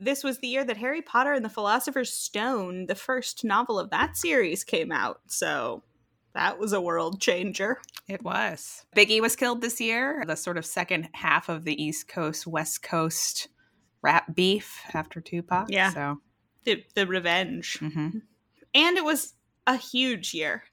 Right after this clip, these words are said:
Speaker 1: not just a big year, a huge year for pop music, because we have the release of Backstreet's Back,
Speaker 2: All
Speaker 1: the
Speaker 2: right.
Speaker 1: Backstreet Boys return album,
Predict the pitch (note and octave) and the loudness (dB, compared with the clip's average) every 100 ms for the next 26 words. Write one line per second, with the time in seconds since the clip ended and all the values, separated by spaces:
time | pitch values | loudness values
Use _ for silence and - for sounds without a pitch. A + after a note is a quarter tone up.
0 | - F4+ E4+ - C4 - - - _ G#3+ | 0 4 4 4 2 2 -8 -14 _ -2
1 | G#3+ G#3 G3 F#3 E3 E3 A3 B3 - D4+ | 0 0 0 -2 -4 2 2 2 0 0
2 | D4 G3+ G#3+ F#3+ E3+ - F#3 A#3 E3 - | 0 -2 -2 0 0 -2 0 4 2 0
3 | B2+ C3 - - - - _ G3 F#3+ G3+ | -6 -6 -4 -6 -8 -16 _ -10 0 2
4 | E3+ E3 E3+ - A3 A#3 F#3+ F#3+ F3+ F3+ | 4 0 -4 -4 0 0 -2 -2 0 0
5 | F3+ - - E3+ D3+ E3 - _ _ _ | -2 -4 0 0 0 -4 -14 _ _ _
6 | _ E3 F3 - C4+ - F3 - - - | _ 4 4 2 -2 -2 0 0 0 -14
7 | _ _ D3+ D#3+ C3+ C3 C#3+ - - D#3 | _ _ 4 6 6 2 0 -4 -4 -4
8 | C#3+ G3 - - - _ _ - F#3+ G#3+ | -4 -6 -8 -12 -18 _ _ -4 -2 4
9 | C4 G#3 F3+ F3 G3 F#4 | 6 6 4 4 4 4